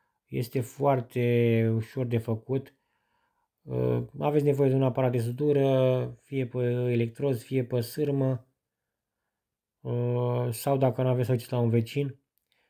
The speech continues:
Vă studiază o bucată de țeavă cu o șaibă mai groasă, mai, adică trebuie o șaibă mai groasă,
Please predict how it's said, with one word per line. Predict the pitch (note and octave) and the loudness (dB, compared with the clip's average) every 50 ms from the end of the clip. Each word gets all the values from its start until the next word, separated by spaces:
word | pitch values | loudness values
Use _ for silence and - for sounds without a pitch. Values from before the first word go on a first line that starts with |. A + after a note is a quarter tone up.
| _ _ - | _ _ -8
Vă | - B2+ B2+ | -4 -4 -2
studiază | A2+ - B2+ C3+ C3 B2 B2+ | -2 0 2 2 2 2 2
o | |
bucată | B2 B2+ A#2+ A#2 C3 B2+ | 0 0 0 0 0 2
de | A#2+ A#2+ | 2 0
țeavă | A2+ - - C#3 C3+ B2 A#2+ B2 B2 A#2 | -2 0 0 2 2 2 2 0 0 -2
cu | - - A#2+ A#2+ | -2 -4 -2 -2
o | A#2+ | -2
șaibă | A#2 - - C3+ C3 A#2 A#2 A#2 | -2 -2 -2 0 0 2 2 2
mai | A2+ A2+ A2+ A2 | 2 4 2 2
groasă, | G#2+ A#2+ B2+ C3 A#2+ A#2 - | 2 2 2 2 0 0 0
mai, | A2+ A2+ A2 | 0 0 2
adică | A2+ A2 A2+ - A#2+ | 0 0 -2 -4 -6
trebuie | A2+ - - C3+ B2+ B2+ | -6 -4 -2 0 0 0
o | A#2+ | 0
șaibă | A#2 - B2+ A#2+ | 0 0 0 2
mai | A2+ A#2 A2+ A2 | 2 2 2 2
groasă, | A2 A#2+ B2+ B2+ A#2 - C3 C3 A#2 | 2 0 0 0 -2 -2 -4 -6 -6